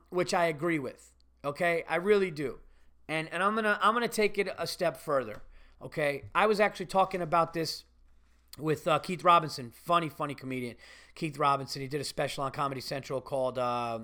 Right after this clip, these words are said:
Kevin Hart Presents Keith Robinson. What happened to Ray Rice is ridiculous. Um, I actually met Ray Rice at a, at an N F L draft party. And, uh, he actually talked to me 'cause I said, "Oh, man, I'm from Westchester, too." Ray Rice is, for,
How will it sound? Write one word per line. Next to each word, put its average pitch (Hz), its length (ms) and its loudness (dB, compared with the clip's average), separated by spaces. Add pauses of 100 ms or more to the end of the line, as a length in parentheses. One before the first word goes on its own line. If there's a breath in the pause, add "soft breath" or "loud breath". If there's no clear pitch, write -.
(140)
Kevin 139 240 -4
Hart 135 160 2
Presents - 260 0
Keith 131 180 -10
Robinson. 120 440 -6 (1300 soft breath)
What 151 320 4
happened 247 360 6
to 220 100 0
Ray 208 240 8
Rice 175 500 4
is 160 220 0
ridiculous. 151 760 -2
Um, 135 520 -2 (280)
I 190 100 12
actually 240 320 8
met 202 260 4
Ray 175 140 8
Rice 147 560 0
at 160 160 4
a, 147 320 6 (100)
at 156 140 4
an 151 100 0
N 160 140 0
F 170 200 0
L 147 400 4
draft 139 420 0
party. 120 360 6 (880)
And, 131 320 -2
uh, 131 160 0
he 139 140 2
actually 180 240 2
talked 190 300 2
to 170 60 -6
me 143 120 -4
'cause 147 160 -6
I 143 60 -4
said, 185 180 0
"Oh, 196 160 6
man, 196 240 2
I'm 190 80 2
from 190 180 -2
Westchester, 180 520 2
too." 185 180 0
Ray 175 240 6
Rice 202 380 6
is, 160 100 -4
for, 165 160 -8